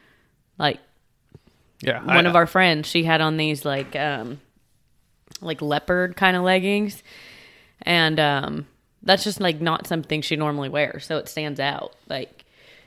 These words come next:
Speaker 1: and, um,
Speaker 2: You're definitely gonna have to hit explicit when you upload this one, too.
Speaker 1: <laughs> Yeah, I hit it every time.
Speaker 2: Oh, yeah,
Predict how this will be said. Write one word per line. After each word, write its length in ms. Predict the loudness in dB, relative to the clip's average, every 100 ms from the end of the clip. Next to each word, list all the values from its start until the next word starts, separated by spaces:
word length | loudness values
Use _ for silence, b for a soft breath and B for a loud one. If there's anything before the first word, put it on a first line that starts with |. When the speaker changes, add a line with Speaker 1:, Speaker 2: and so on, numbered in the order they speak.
| b _ -20 _
Speaker 1:
and, 240 | -4 -2 -2
um, 380 | -4 -6 -8 -10
Speaker 2:
You're 120 | -6
definitely 320 | 2 4 4 0
gonna 160 | -2
have 180 | -2 -2
to 120 | -2
hit 220 | -2 -2 -2
explicit 560 | -6 -2 -2 0 -4
when 120 | -4
you 140 | -2 -4
upload 260 | -2 -6
this 200 | -6 -10 -10
one, 100 | -10
too. 200 | -4 -2
Speaker 1:
<laughs> 480 | -4 -10 -20 -12 -2
Yeah, 400 | 0 0 -4 -6 -2
I 140 | 0
hit 180 | 0 -4
it 100 | -4
every 240 | -6 -6
time. 300 | -8 -6 -8 -8
Speaker 2:
Oh, 40 |
yeah, 220 | -8 -6